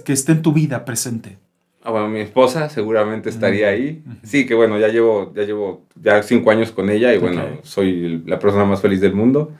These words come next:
Speaker 1: Saludos, Marta.
Speaker 2: Este, sí, sí, amor. Pues en general es que realmente yo no trato de, "Ay,
Speaker 1: ¿Música?
Speaker 2: a futuro",
Speaker 1: No,
Speaker 2: no.
Speaker 1: no, no, hoy, así, hoy.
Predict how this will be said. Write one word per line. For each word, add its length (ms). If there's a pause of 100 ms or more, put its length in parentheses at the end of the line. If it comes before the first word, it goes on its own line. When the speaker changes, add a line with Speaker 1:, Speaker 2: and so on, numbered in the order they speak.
(220)
Speaker 1:
Saludos, 440
Marta. 260
Speaker 2:
Este, 260
sí, 160
sí, 220 (160)
amor. 320 (320)
Pues 200
en 100
general 420
es 140
que 160
realmente 1200 (760)
yo 260
no 140
trato 300
de, 60
"Ay, 60 (140)
Speaker 1:
¿Música? 220
Speaker 2:
a 20
futuro", 1120
Speaker 1:
No, 100
Speaker 2:
no. 160
Speaker 1:
no, 60
no, 280
hoy, 320
así, 320
hoy. 300